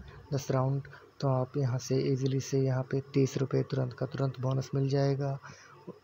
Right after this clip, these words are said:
उसके बाद में ये देखिएगा process referral वाला जो दिया गया है, यहाँ पे referral करके आप अच्छा खासा पैसा earn कर सकते हो। जी हाँ दोस्तों, ये एक new application है, बहुत धमाकेदार offers लेके आया है आपके सामने।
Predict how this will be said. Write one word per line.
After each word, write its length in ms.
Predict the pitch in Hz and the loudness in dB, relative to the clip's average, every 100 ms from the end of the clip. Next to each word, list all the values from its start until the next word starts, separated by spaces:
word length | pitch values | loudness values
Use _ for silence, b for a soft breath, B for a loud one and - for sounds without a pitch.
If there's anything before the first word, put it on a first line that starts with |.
| _ - - | _ -20 -20
उसके 240 | - 139 | -6 -2
बाद 180 | 131 131 | 0 2
में 120 | 135 | 0
ये 60 | 135 | 0
देखिएगा 440 | 131 131 139 135 135 | 0 0 0 0 0
process 460 | - 135 - 135 | 0 0 0 0
referral 320 | 131 127 143 135 | 0 0 0 2
वाला 280 | 139 135 139 | 2 2 0
जो 140 | 139 | 0
दिया 240 | 135 139 135 | 2 2 2
गया 220 | 135 135 | 2 0
है, 160 | 123 135 B B B - | 0 -4 B B B -4
यहाँ 140 | 147 135 | 2 2
पे 140 | 143 | 4
referral 340 | 135 135 139 135 | 2 2 -2 0
करके 360 | 143 131 139 | -2 -2 -2
आप 300 | 143 131 - | -2 -2 -2
अच्छा 340 | 156 - - 131 | -4 -4 -2 -2
खासा 420 | - 127 120 131 123 | 2 2 4 2 4
पैसा 280 | 127 117 123 135 139 | 2 2 0 0 -2
earn 140 | 123 | -2
कर 160 | 123 131 | -2 -2
सकते 360 | - 127 - | -2 -4 -6
हो। 200 | 117 147 - B B B - | -6 -8 -12 B B B -8
जी 160 | 127 143 | 0 4
हाँ 100 | 139 | 4
दोस्तों, 300 | 135 131 139 | 2 4 4
ये 100 | 135 147 | 4 4
एक 160 | 156 135 - B B - | 2 2 0 B B -2
new 300 | 127 131 139 | 4 8 8
application 520 | 135 - 131 135 - 123 | 8 6 4 4 2 0
है, 60 | |
बहुत 280 | 127 131 135 - | 4 4 4 2
धमाकेदार 640 | 123 123 - 127 131 131 - | 2 0 0 0 0 0 0
offers 420 | 147 - 123 - | -2 -2 -8 0
लेके 240 | 131 123 135 | 0 2 4
आया 200 | 127 131 | 4 4
है 140 | 127 | 4
आपके 260 | 127 123 123 | 0 0 -2
सामने। 380 | - 131 131 | 0 0 0